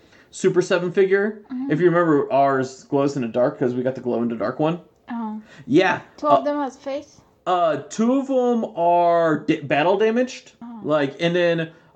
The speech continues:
Speaker 1: uh, and then the other three are, like, just the regular ones. Uh, they also come with a slice of pizza. They come with a rat with a, uh, ninja headband on. They come with a canister ooze. Only two turtles. I don't know why not four turtles. I guess,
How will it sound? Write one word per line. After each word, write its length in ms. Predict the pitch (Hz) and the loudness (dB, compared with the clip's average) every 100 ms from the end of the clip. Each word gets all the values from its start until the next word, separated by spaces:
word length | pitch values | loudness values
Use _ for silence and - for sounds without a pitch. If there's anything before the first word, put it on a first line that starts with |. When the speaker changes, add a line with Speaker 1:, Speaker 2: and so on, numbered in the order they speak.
| 135 | 0
Speaker 1:
uh, 320 | 143 139 135 | 2 2 2
and 160 | 160 | 0
then 160 | 165 160 | 0 2
the 200 | 147 143 | 2 2
other 220 | 165 180 | 2 2
three 260 | 190 190 185 | 2 2 2
are, 140 | 147 | 4
like, 220 | 143 131 | 2 0
just 180 | 139 135 | -2 -4
the 100 | 131 | -2
regular 360 | 131 165 185 185 | 0 2 2 2
ones. 480 | 180 175 175 175 170 - _ | 2 2 0 -2 -8 -18 _
Uh, 140 | - 127 | -2 0
they 140 | 135 | 0
also 180 | 160 160 | -2 -2
come 220 | - 160 | -2 -2
with 100 | 131 | -2
a 80 | 113 | -6
slice 240 | - 123 | -8 -8
of 100 | - | -8
pizza. 600 | - 220 220 214 202 196 165 | -2 0 0 0 2 2 0
They 80 | |
come 300 | 135 170 147 | 0 0 0
with 240 | 143 135 131 | 2 0 0
a 100 | 113 | -2
rat 380 | 123 175 196 170 | 0 0 0 0
with 160 | 139 | -4
a, 380 | 127 120 120 117 - | -2 -2 -2 -4 -8
uh, 220 | 127 120 120 | -4 0 0
ninja 340 | 151 202 208 | 2 2 2
headband 460 | 196 190 202 196 185 | 0 0 0 0 2
on. 360 | 185 175 175 - - - | 2 0 -2 -6 -18 -12
They 80 | 117 | -2
come 160 | 147 | 0
with 80 | 131 | 0
a 40 | |
canister 540 | 120 160 147 143 135 131 | -2 -4 -2 0 0 2
ooze. 300 | 180 190 190 - - | 2 2 0 -4 -10
Only 340 | - 277 349 339 | 0 0 2 -2
two 300 | - 269 262 | 0 0 0
turtles. 460 | - 233 147 131 | -2 0 0 0
I 80 | 160 | 0
don't 120 | 214 | 0
know 120 | 247 220 | 0 0
why 240 | 202 196 | 0 0
not 400 | 190 185 175 - - _ | 0 0 0 -4 -18 _
four 280 | 180 165 156 | 0 2 2
turtles. 580 | 156 135 123 117 120 - - - - 160 | 2 0 0 -2 -4 -8 -18 -20 -14 -2
I 100 | 185 | 2
guess, 240 | 196 - | 2 0